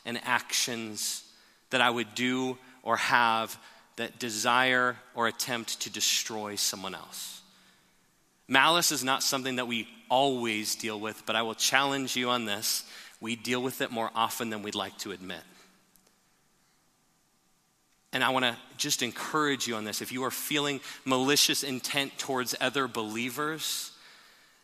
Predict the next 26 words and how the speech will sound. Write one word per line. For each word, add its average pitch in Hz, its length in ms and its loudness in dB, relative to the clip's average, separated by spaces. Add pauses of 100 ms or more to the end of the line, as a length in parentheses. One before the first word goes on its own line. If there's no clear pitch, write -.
(160)
this 135 240 4
needs 147 320 2
to 135 80 -6
be 123 120 0
something 131 460 2
that 117 160 -2
you 123 320 -4
really 117 960 0 (480)
battle 107 360 -2
through - 300 -12 (1080)
and 120 160 -2
not 113 200 2
just 117 220 -2
allow 104 500 -2 (380)
to 120 100 -6
grow 92 500 -8 (180)
and 101 120 -16
continue. 90 580 -10 (1600)
Because 120 280 -2
you 120 80 -2
will 110 120 -4
never 117 380 0
find 107 300 -2
unity 101 520 -6 (160)
with 104 160 -10
malice 98 720 -4